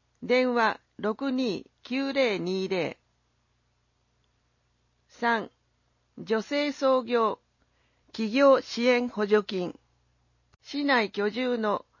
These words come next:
創業、起業する女性を対象に、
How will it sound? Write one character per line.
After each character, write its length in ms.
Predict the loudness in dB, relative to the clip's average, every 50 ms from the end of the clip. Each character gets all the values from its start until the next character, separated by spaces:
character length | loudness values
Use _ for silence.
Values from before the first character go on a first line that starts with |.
| _ _ _ _
創 360 | _ -4 0 2 4 4 2 2
業、 380 | 2 2 2 2 2 -2 -6 _ -12
起 160 | -10 -10 -6
業 240 | -2 0 0 0 0
す 180 | -2 -4 -4
る 200 | -2 -2 -4 -4 -4
女 180 | -4 -4 -4
性 300 | -4 -2 0 0 0 2
を 100 | 0 -2
対 260 | -2 -2 -2 -2 -2 -2
象 300 | -4 -4 -2 -2 -2 -2
に、 240 | -4 -6 -6 -8